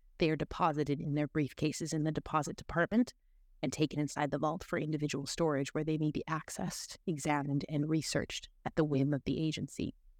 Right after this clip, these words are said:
As you approach, you see a man step out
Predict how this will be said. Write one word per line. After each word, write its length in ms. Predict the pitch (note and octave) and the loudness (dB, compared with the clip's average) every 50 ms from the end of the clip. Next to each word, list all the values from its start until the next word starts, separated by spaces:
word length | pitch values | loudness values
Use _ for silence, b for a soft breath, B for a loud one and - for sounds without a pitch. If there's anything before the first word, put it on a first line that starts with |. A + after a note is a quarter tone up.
| - - - - - - - _ _ - _ - - _ _ _ _ _ _ _ _ _ _ _ | -20 -20 -20 -20 -20 -20 -20 _ _ -20 _ -20 -20 _ _ _ _ _ _ _ _ _ _ _
As 180 | - F#3 F#3 | 0 0 2
you 100 | G3+ G3 G#3 | 2 2 2
approach, 540 | G3+ - - - D#3 - - - - - - _ _ - - _ _ _ - | 0 0 -2 -4 -4 -4 -4 -10 -14 -14 -16 _ _ -20 -20 _ _ _ -2
you 160 | F#3+ F#3+ E3+ | 0 0 2
see 220 | - - - E3+ E3 | 0 0 0 0 2
a 40 | |
man 560 | D#3 D#3 D#3 D#3 D#3 D3 C#3+ C#3+ C#3+ D3+ E3+ F#3+ - - _ - - _ - | 2 2 2 2 0 0 0 0 0 -2 -4 -6 -10 -20 _ -20 -20 _ -20
step 320 | - - - - F#3 E3 - - | -18 -10 0 2 2 2 2 -2
out 360 | - F#3+ E3+ D3+ - - - | 0 2 2 2 0 -6 -12